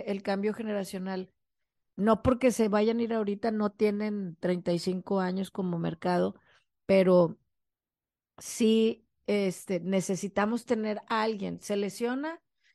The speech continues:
estaba Miriam, se fue, este, estaba Carol, eh, Cáceres,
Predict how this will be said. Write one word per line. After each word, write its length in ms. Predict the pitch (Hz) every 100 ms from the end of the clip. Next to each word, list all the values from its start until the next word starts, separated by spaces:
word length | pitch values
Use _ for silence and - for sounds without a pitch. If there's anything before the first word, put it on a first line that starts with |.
| _
estaba 340 | - 220 262
Miriam, 460 | 247 247 262 294 285
se 180 | - 190
fue, 460 | 226 233 277 302 _ _ _ _
este, 880 | 226 196 185 - - 190 185 185 180
estaba 460 | 185 - 202 208 220
Carol, 800 | 233 233 240 240 233 220 202 185 _ _
eh, 640 | 180 180 180 175 170 170 -
Cáceres, 640 | 214 254 320 320 339